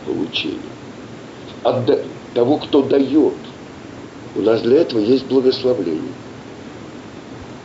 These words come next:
И тогда сказано в Талмуде, запрещено человеку получать удовольствие от этого мира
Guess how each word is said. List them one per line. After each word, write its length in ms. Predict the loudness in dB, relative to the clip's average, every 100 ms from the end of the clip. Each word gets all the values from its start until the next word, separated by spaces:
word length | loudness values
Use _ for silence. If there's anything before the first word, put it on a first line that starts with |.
| -16 -16 -10
И 60 | -4
тогда 340 | 0 4 4
сказано 640 | 4 4 4 6 6 6 6
в 120 | 4 2
Талмуде, 540 | 4 6 4 4 2 0 -14 -4
запрещено 560 | 0 2 2 2 2 2
человеку 480 | 2 2 2 2 2
получать 460 | 0 2 2 2
удовольствие 600 | 4 4 2 2 4 4 2 -8 -4
от 160 | 0 2
этого 240 | 4 6
мира 400 | 8 8 8 6